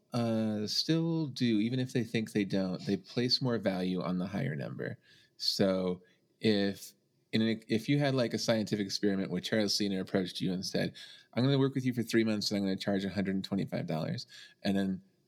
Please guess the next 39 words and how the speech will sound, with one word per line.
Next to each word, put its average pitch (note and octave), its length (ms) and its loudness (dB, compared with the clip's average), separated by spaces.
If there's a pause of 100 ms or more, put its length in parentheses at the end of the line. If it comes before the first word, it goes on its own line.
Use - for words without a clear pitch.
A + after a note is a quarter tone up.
(140)
uh, F#2 380 0
you G2 220 2
erase G#2+ 260 2
that - 180 2
from G#2+ 120 -4
your G2 100 0
memory, F#2 380 0
and F#2+ 120 0
then F#2+ 120 0
Charles G2+ 340 0
Cena G2 340 0
approached F#2+ 380 -2
you F#2 140 2
again F2+ 260 0
and F2+ 180 0
said, F#2+ 200 -2
"I'm F#2+ 80 0
gonna G#2 120 0
work G2+ 160 -2
with G2+ 120 -4
you G2 80 0
for F2 100 -8
three F#2 220 0
months F2+ 360 -2
and F2+ 160 0
charge F#2 300 -2
you F#2 100 0
a F2 40 -4
few F#2 160 -2
thousand F2+ 340 -2
dollars," - 420 -2 (360)
um, F2+ 600 0 (920)
you G2+ 460 0
would C3+ 260 0
think G2 640 0 (540)
that F#2+ 260 2
second - 400 0
Celestina E2+ 720 -2 (160)
is F#2 760 0